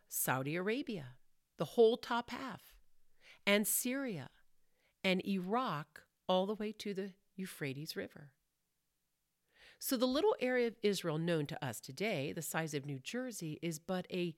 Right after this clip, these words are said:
shadow of what it's supposed to be in God's covenant. Notice how he includes the territory of Ham, Canaan from our last episode. Canaan,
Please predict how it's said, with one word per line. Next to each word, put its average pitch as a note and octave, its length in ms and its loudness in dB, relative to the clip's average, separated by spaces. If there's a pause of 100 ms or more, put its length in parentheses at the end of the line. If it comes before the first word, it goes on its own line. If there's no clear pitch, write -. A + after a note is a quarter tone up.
(180)
shadow C4 840 -2 (640)
of F3 140 2
what F#3 100 2
it's - 120 -4
supposed C4+ 540 -2
to E3+ 80 0
be C#3 420 -8 (500)
in E3 140 -2
God's C3 260 -4
covenant. E3 600 -8 (1400)
Notice A#3 680 0
how G#3 180 -2
he G#3 160 -4
includes G#3 540 -2
the C#3+ 100 -6
territory C#3+ 720 -4
of B2 140 -12
Ham, C#3 420 -12 (840)
Canaan F3+ 720 0 (240)
from E3+ 220 -2
our D3 100 2
last C#3+ 320 -4
episode. - 600 -8 (800)
Canaan, G#3 760 2